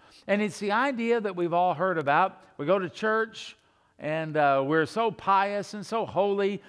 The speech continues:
and we affirm all the creeds, all the confessions, all the doctrines, and, uh, then when we get out into the world, we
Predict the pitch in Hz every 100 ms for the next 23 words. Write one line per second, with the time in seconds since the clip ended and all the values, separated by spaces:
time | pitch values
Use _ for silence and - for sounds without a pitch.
0 | - 190 208 214 - 233 240 240 226 226
1 | 202 - 240 254 247 175 202 226 208 202
2 | 180 226 233 - 240 220 175 196 208 180
3 | 139 220 202 - 220 214 220 185 - -
4 | - _ - 185 180 180 160 156 196 185
5 | 190 170 156 180 175 175 170 185 170 160
6 | 143 131 156 156 131 131 131 123